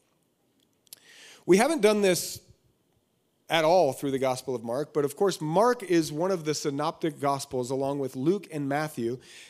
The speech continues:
that tell similar stories of the same moments.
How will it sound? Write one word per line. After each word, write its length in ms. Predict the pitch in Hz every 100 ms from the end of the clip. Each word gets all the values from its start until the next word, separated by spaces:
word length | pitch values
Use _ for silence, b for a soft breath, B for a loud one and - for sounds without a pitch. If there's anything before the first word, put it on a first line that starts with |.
| B
that 280 | 180 175 -
tell 420 | 170 208 196 170 - _ _ -
similar 520 | - 233 269 247 208
stories 760 | - 214 190 135 143 151 - - -
of 160 | 156
the 80 | 147
same 280 | - 180 156
moments. 680 | 151 143 110 - - -